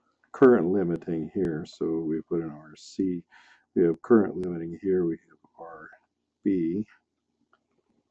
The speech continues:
So this is the circuit that we had right here, except we're using the, uh, diagrams to create them.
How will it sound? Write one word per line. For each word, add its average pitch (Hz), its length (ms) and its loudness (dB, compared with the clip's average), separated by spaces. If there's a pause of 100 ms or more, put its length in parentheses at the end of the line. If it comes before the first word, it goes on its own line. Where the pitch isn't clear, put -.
(1800)
So - 160 -6
this 104 320 2
is 98 420 6 (640)
the 101 80 -4
circuit 92 680 -2 (1200)
that 87 420 -4 (220)
we 85 220 -4 (180)
had 107 500 -2 (280)
right 90 260 -14 (100)
here, 87 300 -4 (720)
except - 320 -4
we're 87 80 -2
using 90 500 -4 (120)
the, 82 200 -6 (540)
uh, 90 120 -14 (140)
diagrams 82 920 -10
to 78 340 -10 (1300)
create 85 380 -4
them. - 240 -20